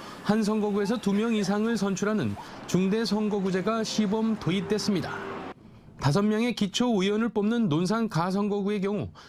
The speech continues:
민주당 다섯 명, 국민의힘이 네 명의 후보를 내면서 다른 정당들은 한 석도 건지지 못했고 나머지 선거구들도 비슷했습니다. 거대 정당들이 무더기로 후보를 내면서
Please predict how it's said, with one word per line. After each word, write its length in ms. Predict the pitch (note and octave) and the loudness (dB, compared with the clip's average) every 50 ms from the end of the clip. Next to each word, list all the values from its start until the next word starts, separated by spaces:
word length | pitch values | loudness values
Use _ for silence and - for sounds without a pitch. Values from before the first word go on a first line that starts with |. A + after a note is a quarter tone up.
| - - - | -20 -8 -2
민주당 440 | - C#3+ F3+ F#3 F#3+ G3+ A3+ A#3 A3 | 0 0 2 2 0 0 0 0 0
다섯 220 | - F#3+ F3+ G3+ | 0 0 0 2
명, 240 | G#3+ G3 C#3+ G2+ F#2+ F#2+ - - - - - | 2 0 0 -2 -4 -8 -12 -18 -20 -20 -6
국민의힘이 560 | - - E3+ F3+ F#3 F#3+ F#3+ F#3+ G3 G#3 A#3 F#3+ | -2 0 2 2 2 2 2 2 2 2 2 2
네 160 | D#3 E3 F3+ | 2 2 2
명의 300 | G3 G#3 G#3+ A3 A#3 A#3+ | 2 2 0 0 0 0
후보를 460 | G#3+ - G#3 F#3+ G3+ G#3+ A#3 A#3+ A3 | 0 0 0 0 0 0 0 0 0
내면서 440 | F3+ F3+ G#3 A3 - G3+ B2+ F#2+ - - - - - - - - - | 0 0 0 0 0 -2 -2 -4 -6 -12 -20 -20 -20 -20 -20 -10 -4
다른 340 | - C3+ D3+ F#3+ A3+ B3 A#3 | -2 0 0 2 0 0 0
정당들은 600 | - F3+ F#3 F#3+ F#3+ G3+ G3+ F#3+ G#3+ A3 F3 A2+ | 0 0 0 0 0 0 0 0 0 -2 -2 -2
한 220 | G2+ - - G3+ G#3+ | -2 -2 -2 0 0
석도 440 | - G#3+ G3+ - - - - A#3 - | 0 -2 -2 -2 -2 0 0 0 0
건지지 420 | - D#3+ E3 F3+ F3 G3 F#3 A3+ | 0 2 2 2 2 2 2 2
못했고 480 | G#3+ G3 G3 - G#3 G3+ - D#3+ - - - - - - - - - - | 0 0 0 -2 -4 -2 -2 -4 -4 -4 -10 -20 -20 -20 -20 -12 -4 -2
나머지 380 | C3+ D3 F3 G3 G3+ G3+ A#3 | 0 2 2 2 2 2 2
선거구들도 840 | F#3+ A3 A3 G#3+ G3+ A3 G3+ G#3 G3 G#3 G3+ F#3+ A3+ A#3 A#3 A3+ - | 2 2 2 2 2 2 2 2 2 2 2 2 2 0 0 0 -2
비슷했습니다. 840 | F#3 F3+ G3 F#3+ - G#3+ G#3 - G#3 F#3 C3+ - - - - - - - - - - - - - - - - - - | -2 -2 0 0 -2 -2 0 0 0 0 -2 -4 -6 -10 -12 -16 -20 -20 -20 -20 -20 -20 -20 -20 -20 -20 -20 -12 -4
거대 360 | - E3 E3+ F3+ F3 A3+ A#3 | 0 0 2 2 2 0 0
정당들이 540 | - G3+ G3 G3 G3+ G#3 G#3 F#3+ G#3 A3+ A#3+ | 0 0 0 2 2 2 2 2 2 2 2
무더기로 460 | F#3+ D#3+ E3 F#3+ G3+ G3 G#3 B3 A#3+ | 2 2 2 2 2 2 2 0 0
후보를 420 | F3 G3 G#3 F#3+ G#3+ G#3+ A3 A#3+ | 0 0 2 2 2 2 2 2
내면서 460 | A3+ G3+ G3 A3 A3 F3+ F#3+ - - | 2 2 2 0 0 0 -2 -2 -4